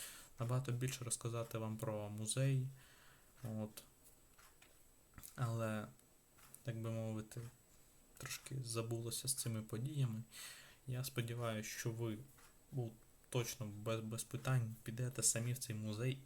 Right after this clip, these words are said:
і подивитесь. Там такі класні експонати, я вам кажу. Навіть якщо ви були там роки два назад, отак от, теж рекомендую. Багато чого нового з'явилося, багато що можуть розказати вам екскурсоводи, вони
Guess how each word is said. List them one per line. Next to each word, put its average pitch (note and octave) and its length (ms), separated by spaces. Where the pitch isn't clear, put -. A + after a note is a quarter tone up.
і C3 80
подивитесь. A2 640
Там B2+ 240
такі C3+ 340
класні B2 360
експонати, A2 560
я A#2+ 140
вам A2+ 160
кажу. A2+ 280
Навіть C3 220
якщо B2+ 260
ви B2 120
були A2+ 340
там G#2 400
роки - 320
два A#2+ 400
назад, G#2+ 420
отак A2+ 380
от, - 60
теж C3 200
рекомендую. G#2+ 640
Багато B2+ 480
чого A#2 260
нового A2+ 420
з'явилося, G#2 520
багато A#2+ 420
що C3 180
можуть A#2+ 300
розказати A#2 540
вам A2 220
екскурсоводи, B2 840
вони G#2+ 240